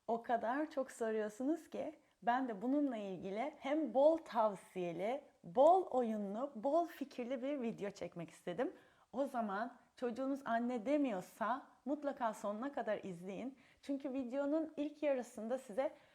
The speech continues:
daha oyunlu, daha zorlamadan ama sadece model olarak neler yapabiliriz ondan bahsedeceğim. Daha sonraki kısımda ise daha çok ödüllendirme, yani pekiştirme yoluyla çocuğunuza nasıl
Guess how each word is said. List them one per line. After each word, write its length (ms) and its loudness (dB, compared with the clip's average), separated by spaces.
daha 260 2
oyunlu, 720 0
daha 200 2
zorlamadan 920 4
ama 160 0
sadece 560 -6
model 360 0
olarak 420 0
neler 340 -2
yapabiliriz 640 -6
ondan 420 -2
bahsedeceğim. 680 -2
Daha 280 2
sonraki 500 -2
kısımda 500 -8
ise 520 -2
daha 340 -4
çok 220 -6
ödüllendirme, 840 -2
yani 220 0
pekiştirme 840 -6
yoluyla 640 -2
çocuğunuza 800 -4
nasıl 460 -4